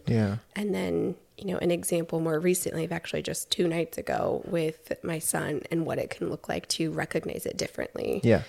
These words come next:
Speaker 1: I would
Speaker 2: and
Speaker 1: love
Speaker 2: move
Speaker 1: that.
Speaker 2: into. Okay. <clears throat> So this will shine a light on, a lot of light on how I was parented and what, you know, self-regulation was,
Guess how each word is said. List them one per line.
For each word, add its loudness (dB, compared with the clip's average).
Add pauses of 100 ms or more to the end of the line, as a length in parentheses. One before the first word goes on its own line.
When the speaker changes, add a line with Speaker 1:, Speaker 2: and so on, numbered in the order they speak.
(120)
Speaker 1:
I 6
would 8
Speaker 2:
and 6
Speaker 1:
love 8
Speaker 2:
move 2
Speaker 1:
that. 2
Speaker 2:
into. -2 (160)
Okay. -2 (380)
<clears throat> 8 (580)
So 2 (1400)
this 4
will 2
shine 2
a 2
light 2
on, 0
a 2
lot 2
of 0
light 0
on -2
how -2
I 2
was 0
parented -2
and -4
what, -2
you -6
know, -4 (120)
self-regulation -2
was, -2